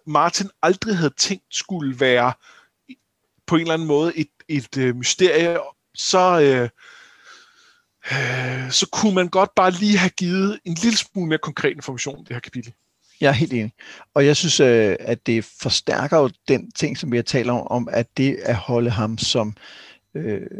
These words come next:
Speaker 2: altså holde ham i limbo, i virkeligheden styrker Marjories hånd, ikke? Fordi at,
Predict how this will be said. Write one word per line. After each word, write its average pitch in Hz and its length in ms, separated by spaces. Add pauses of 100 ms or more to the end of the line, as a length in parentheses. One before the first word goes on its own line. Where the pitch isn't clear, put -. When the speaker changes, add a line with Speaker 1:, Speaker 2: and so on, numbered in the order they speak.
(160)
Speaker 2:
altså 127 200
holde 117 220
ham 127 240
i 127 40
limbo, 143 480 (720)
i 165 60
virkeligheden 143 460
styrker 147 580
Marjories 123 540
hånd, 123 280
ikke? 135 120
Fordi - 420
at, 113 280